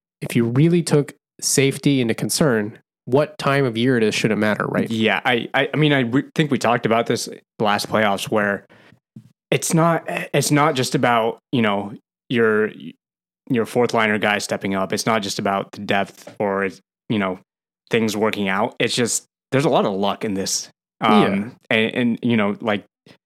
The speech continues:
Speaker 2: the reason Vegas was able to win this past season is they did have a little bit of luck in terms of, like, you know, the injuries worked out.
Speaker 1: Every single hockey champion has some sort
Speaker 2: Has
Speaker 1: of
Speaker 2: some
Speaker 1: luck.
Speaker 2: sort of luck, yeah.
Speaker 1: Yeah.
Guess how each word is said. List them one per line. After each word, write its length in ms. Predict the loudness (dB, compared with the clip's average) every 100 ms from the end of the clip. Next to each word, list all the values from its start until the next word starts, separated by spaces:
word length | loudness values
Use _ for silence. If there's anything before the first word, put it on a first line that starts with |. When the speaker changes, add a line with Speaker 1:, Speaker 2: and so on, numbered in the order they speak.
| _
Speaker 2:
the 60 | -2
reason 360 | 2 4 4 4
Vegas 360 | 2 2 0
was 120 | -2 0
able 220 | 0 0
to 120 | -4
win 240 | -2 0 0
this 160 | -2
past 440 | -2 -4 -4 -6 -4
season 400 | -2 0 0 -2 _ _ _
is 320 | -2 -2 -4 -6
they 100 | -2
did 220 | 0 2 2
have 180 | 2
a 40 | 2
little 240 | 2 2
bit 120 | 2
of 140 | 0 0
luck 240 | -2 -2
in 100 | -2
terms 240 | 0 0 0
of, 140 | -2
like, 260 | -4 -4 -4
you 80 |
know, 180 | -4 -4 _ _ _ -6
the 120 | -2
injuries 320 | 0 0 0
worked 220 | -2 2
out. 340 | 2 2 0 -4 -2
Speaker 1:
Every 380 | 0 2 2 2
single 420 | 0 0 2 2
hockey 300 | 2 0 0
champion 500 | 0 0 0 0 -2
has 280 | -2 -2 -2
some 140 | -2 0
sort 120 | 0
Speaker 2:
Has 100 | 2
Speaker 1:
of 40 |
Speaker 2:
some 100 | 4 2
Speaker 1:
luck. 60 |
Speaker 2:
sort 260 | 2 2 2
of 80 | 0
luck, 220 | -6 -2
yeah. 260 | -4 -2 -2
Speaker 1:
Yeah. 200 | -4